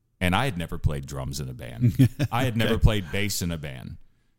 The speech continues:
Speaker 1: I had only played guitar in my little original band, but I thought,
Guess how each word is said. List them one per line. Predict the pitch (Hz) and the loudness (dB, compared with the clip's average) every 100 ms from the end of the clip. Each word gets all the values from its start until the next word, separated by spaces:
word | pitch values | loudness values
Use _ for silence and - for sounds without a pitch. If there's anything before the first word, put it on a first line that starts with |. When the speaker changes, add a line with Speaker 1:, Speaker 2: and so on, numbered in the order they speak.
| _ - | _ -4
Speaker 1:
I | 101 | -2
had | 98 | -2
only | 98 107 113 | -2 -2 2
played | - 110 90 | 4 4 0
guitar | 95 - 101 90 | -2 0 0 -2
in | 87 | -2
my | 87 82 | -4 -6
little | 87 82 | -6 -6
original | 85 113 107 98 82 | 0 0 2 0 0
band, | 80 73 71 - - _ _ - | -2 -2 -6 -8 -18 _ _ -6
but | 107 | -4
I | |
thought, | 101 101 85 | -4 -6 -8